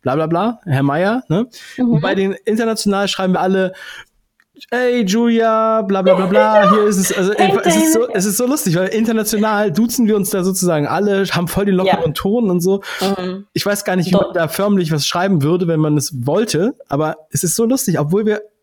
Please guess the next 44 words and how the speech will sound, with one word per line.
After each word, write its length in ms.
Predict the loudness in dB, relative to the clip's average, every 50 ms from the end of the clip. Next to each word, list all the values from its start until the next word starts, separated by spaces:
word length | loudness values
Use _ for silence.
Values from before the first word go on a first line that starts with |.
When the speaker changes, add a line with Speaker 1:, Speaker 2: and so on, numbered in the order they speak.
| _ _ _ _ _ _ -14 -8 -6
Speaker 1:
der 80 | -4 -2
gleiche 320 | -2 -2 -2 -2 0 0
Laden, 480 | 0 2 0 0 2 2 2 2 2 2
wir 100 | 0 -2 -4
schreiben 300 | -6 -6 -2 -2 -2 -2
mit 100 | 0 0
allen, 280 | -2 -2 -2 -2 -2
bei 120 | -2 0 0
den 120 | 0 2
Deutschen 400 | 2 0 0 -2 -2 0 0 0
sind 160 | 0 0 -2 -2
wir 120 | -4 -2 -2
eher 380 | -2 0 0 -2 -2 -4 -8 -12 -16 -10
so, 300 | -4 -2 0 0 0 0
da 180 | 0 0 -2 -2
duzen, 420 | 0 -2 -2 -2 0 0 -2 0
da 360 | 0 0 0 0 0 0 2 0
siezen 280 | 0 0 0 0 0
wir 100 | 0 0
uns 120 | 0 -2 -4
alle 240 | -2 -2 -2 0
natürlich, 540 | 0 0 0 0 0 0 0 0 0 0 0
ne, 140 | 0 -2 -2 -4 -10 -12 -10 -10 -10 -8 -6
wie 100 | -4 -2
sich 140 | -2 -2 -2
das 120 | -2 -2 -2
so 120 | -2 0
gehört, 340 | 0 2 2 0 0 -2 -2
aber 160 | -2 -2 0
bei 180 | 0 0 0 0
den 120 | 0 -2
international 680 | 0 0 2 2 0 0 0 0 0 0 0 0 0
so 100 | 0 0
die 240 | 2 2 0 0 2
Mails 360 | 0 0 0 0 -2 -2 -4
voll 220 | -4 -4 -2 -2 0
easy, 300 | 0 0 0 0 0 0
voll 160 | 0 0 0
locker, 300 | 0 -2 -4 -4 -4 -2
ja. 180 | -2 -2 -4 -4 -10 -20 -20 -20 -20 -20 -20 -20 -20 -14 -10 -8 -8 -8 -10 -8 -4 -2
Speaker 2:
Ja, 300 | 0 0 2 2 2 2
Speaker 1:
Ähm, 60 | 2
Speaker 2:
also 180 | 2 4 4 4
im 220 | 4 4 2 0